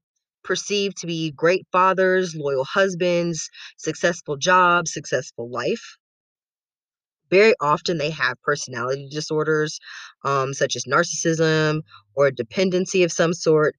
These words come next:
and they have a history of psychological problems like depression, substance misuse, paranoia, anger,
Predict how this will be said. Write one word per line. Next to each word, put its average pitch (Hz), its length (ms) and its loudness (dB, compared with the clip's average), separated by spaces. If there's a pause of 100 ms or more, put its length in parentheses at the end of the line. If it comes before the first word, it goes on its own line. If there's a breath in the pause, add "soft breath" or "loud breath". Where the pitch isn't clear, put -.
(320 loud breath)
and 160 120 0
they 156 120 4
have 139 400 2
a 151 80 -2
history 160 460 0
of 143 100 0
psychological 147 720 -2
problems 147 500 -2
like 131 300 -4
depression, 190 680 0
substance 165 520 -4
misuse, 160 600 -2 (560 loud breath)
paranoia, 175 840 6
anger, 160 500 4